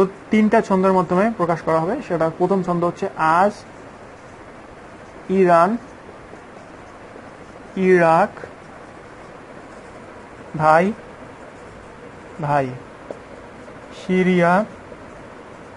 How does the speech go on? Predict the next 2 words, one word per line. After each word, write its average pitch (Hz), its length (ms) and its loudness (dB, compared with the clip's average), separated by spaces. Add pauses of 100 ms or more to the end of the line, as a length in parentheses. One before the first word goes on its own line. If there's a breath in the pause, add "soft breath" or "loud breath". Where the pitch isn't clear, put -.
(2500)
তুরস্কের 175 760 0 (2500)
ভয় 151 360 2